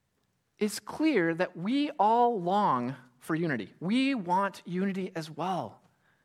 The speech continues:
And I think it's because we're created for it.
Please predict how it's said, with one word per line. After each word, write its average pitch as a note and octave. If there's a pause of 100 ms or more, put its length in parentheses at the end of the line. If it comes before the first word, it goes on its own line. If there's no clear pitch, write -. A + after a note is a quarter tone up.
(1600)
And E3+
I G#3+
think B3+
it's A#3
because A3
we're G#3
created F#3
for G#2+
it. -